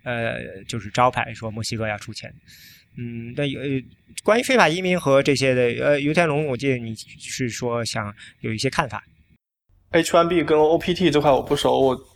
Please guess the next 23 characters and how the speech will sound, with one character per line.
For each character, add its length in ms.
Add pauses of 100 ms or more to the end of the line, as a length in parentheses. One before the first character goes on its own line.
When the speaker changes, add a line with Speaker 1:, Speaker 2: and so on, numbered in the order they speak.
Speaker 2:
我 120
就 80
没 300
什 100
么 440
好 200
好 140
讲， 240
我 80
直 180
接 200
谈 280
这 100
个 160
非 160
法 160
移 40
民 160
问 100
题 140
吧。 80 (520)
其 200
实 100